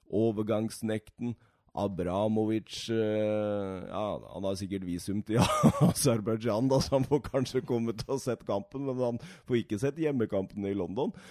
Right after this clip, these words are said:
Og da tenker jeg det at, eh, eh, blir det en sånn at, eh, dette tar Arsenal, eller blir det en sånn at, eh, her slår vi voldsomt tilbake og viser, eh,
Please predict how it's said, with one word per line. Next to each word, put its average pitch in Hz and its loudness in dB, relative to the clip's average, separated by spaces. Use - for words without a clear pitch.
Og 151 2
da 180 4
tenker 127 0
jeg 127 0
det 113 2
at, 110 -2
eh, - -6
eh, 117 -6
blir 113 0
det 131 2
en 143 -2
sånn 101 0
at, - -4
eh, 127 0
dette 117 -2
tar 95 -2
Arsenal, - -6
eller 220 -2
blir 226 -6
det 277 2
en 320 -8
sånn 139 -2
at, 123 -6
eh, 135 -4
her 113 -4
slår 98 -4
vi 120 -4
voldsomt 117 -6
tilbake 98 -4
og 113 -4
viser, 92 -6
eh, 101 -6